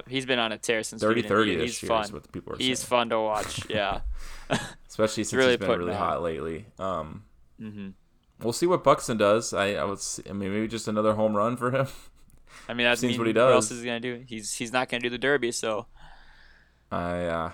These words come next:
Speaker 2: I
Speaker 1: We'll
Speaker 2: mean,
Speaker 1: s-,
Speaker 2: I get
Speaker 1: we'll
Speaker 2: why
Speaker 1: see.
Speaker 2: he's not in the Derby, but it's also
Speaker 1: Yeah,
Speaker 2: on the
Speaker 1: I
Speaker 2: other
Speaker 1: get
Speaker 2: hand, it's
Speaker 1: that.
Speaker 2: like, yeah, it'd be fun, but he'd probably
Speaker 1: Be
Speaker 2: get
Speaker 1: fun to
Speaker 2: hurt.
Speaker 1: see that.
Speaker 2: He'd break a
Speaker 1: Yeah,
Speaker 2: wrist or
Speaker 1: he'd
Speaker 2: something.
Speaker 1: Yeah, swing too hard.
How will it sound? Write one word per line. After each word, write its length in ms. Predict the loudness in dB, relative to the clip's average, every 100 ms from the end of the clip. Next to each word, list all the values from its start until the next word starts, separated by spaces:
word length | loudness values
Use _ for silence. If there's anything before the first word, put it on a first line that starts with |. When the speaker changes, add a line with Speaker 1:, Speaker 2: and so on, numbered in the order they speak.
| -6
Speaker 2:
I 20 |
Speaker 1:
We'll 80 | -2
Speaker 2:
mean, 80 |
Speaker 1:
s-, 60 | 0
Speaker 2:
I 60 | 2
get 160 | 2
Speaker 1:
we'll 100 | 2
Speaker 2:
why 60 | 2
Speaker 1:
see. 40 | 0
Speaker 2:
he's 80 |
not 180 | -4 -6
in 80 | -6
the 60 | -8
Derby, 280 | -10 -10 -10
but 160 | -8
it's 180 | -10 -8
also 260 | -8 -2 4
Speaker 1:
Yeah, 180 | 6
Speaker 2:
on 60 | 4
the 60 | 4
Speaker 1:
I 40 |
Speaker 2:
other 80 | 0
Speaker 1:
get 80 | -2
Speaker 2:
hand, 100 | -4
it's 120 | -4 -4
Speaker 1:
that. 80 |
Speaker 2:
like, 140 | -6 -10 _ _ -20 -20 -20 _ _ _ _ _ -12
yeah, 60 |
it'd 180 | -10 -8
be 100 | -8
fun, 340 | -6 -6 -6 -10 _ _ _
but 140 | -8 -8
he'd 140 | -6
probably 200 | -4 -2
Speaker 1:
Be 60 | -4
Speaker 2:
get 40 |
Speaker 1:
fun 80 | -6
to 60 | -6
Speaker 2:
hurt. 40 | -8
Speaker 1:
see 80 | -6
that. 220 | -4 -4
Speaker 2:
He'd 160 | -8 -18 -20 -12
break 220 | -10 -8
a 60 | -8
Speaker 1:
Yeah, 100 | -6
Speaker 2:
wrist 200 | -6 -8
or 40 |
Speaker 1:
he'd 60 | -10
Speaker 2:
something. 380 | -12 -12 -16 -16 _ _ _ _ _ _ -16
Speaker 1:
Yeah, 160 | -14
swing 220 | -14 -16
too 160 | -16 -14
hard. 280 | -12 -12